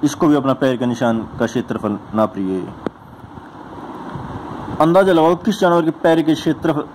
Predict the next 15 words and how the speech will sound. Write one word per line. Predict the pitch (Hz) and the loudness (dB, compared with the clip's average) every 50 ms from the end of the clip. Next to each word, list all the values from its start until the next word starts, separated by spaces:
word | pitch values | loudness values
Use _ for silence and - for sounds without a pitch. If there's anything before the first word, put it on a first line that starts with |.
| - - - - - 139 | -18 -18 -12 -2 0 2
निशान | 143 147 - 165 160 165 | 2 2 4 2 2 2
तुम्हारे | 165 160 151 151 151 160 165 - - - - - - - - - - - - - - | 4 2 2 4 4 2 0 0 -6 -18 -18 -18 -18 -18 -18 -18 -16 -14 -12 -2 2
पैर | 143 143 151 156 151 | 2 4 4 4 4
के | 143 147 151 156 | 2 2 2 2
श-, | 151 - - - - - - - - - - - | 0 -2 -14 -16 -16 -16 -16 -16 -16 -14 -6 -2
निशान | 139 143 147 139 - 160 147 147 147 | 0 0 0 2 2 2 4 4 2
के | 135 160 | 2 0
क्षेत्रफल | 156 - - 143 135 - - 160 - - 139 127 123 | 0 2 0 -2 -2 0 -4 -4 -2 0 0 0 2
के | 117 135 | 2 0
बराबर | 139 135 131 127 127 123 117 135 127 | 0 0 2 2 2 2 2 0 -2
होगा, | 123 127 110 104 117 135 151 | 0 -2 0 2 4 2 2
चर्चा | 151 - 151 139 139 - - 123 | 2 0 -4 -4 -2 0 -2 -2
करो। | - - 107 104 95 90 - - - - - - - - - - - - - - - - - - - - - - - - - - - - - - - - - - - - - - - - 302 - - - - - - - - - - - - - - - - - - - - - - - - - | 0 0 -2 -2 -2 -4 -6 -12 -16 -16 -16 -16 -16 -16 -16 -16 -14 -14 -14 -14 -12 -12 -12 -10 -10 -10 -10 -10 -10 -12 -10 -10 -12 -10 -10 -10 -10 -10 -8 -8 -10 -10 -10 -10 -10 -10 -8 -8 -8 -8 -6 -6 -6 -6 -8 -10 -10 -10 -10 -10 -10 -12 -12 -12 -12 -12 -10 -10 -10 -10 -2 0
तो | 175 165 | 0 2
देखिए | 156 175 170 156 175 180 175 175 | 4 4 4 4 4 4 4 4